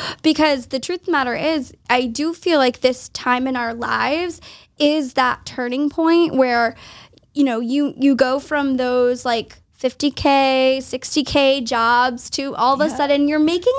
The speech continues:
Speaker 1: like, you know, I'm not, like, crazy money, but it's like you're, people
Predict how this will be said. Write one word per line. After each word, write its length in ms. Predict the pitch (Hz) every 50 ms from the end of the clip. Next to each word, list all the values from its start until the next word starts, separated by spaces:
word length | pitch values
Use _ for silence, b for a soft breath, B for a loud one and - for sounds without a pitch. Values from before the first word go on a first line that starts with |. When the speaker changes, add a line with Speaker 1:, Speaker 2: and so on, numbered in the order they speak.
| 554 554 466
Speaker 1:
like, 300 | 370 - - - - 294
you 140 | 262 226
know, 120 | 571 480 359
I'm 120 | 330 359 381
not, 180 | 415 392 -
like, 180 | 320 349 311 -
crazy 420 | - - 269 269 311 330 403 440
money, 340 | 381 311 269 269 294 311 320
but 160 | 269 320 320
it's 160 | 339 349 311
like 220 | - 392 370 359 -
you're, 120 | 339 311
people 300 | - 320 370 415 - 494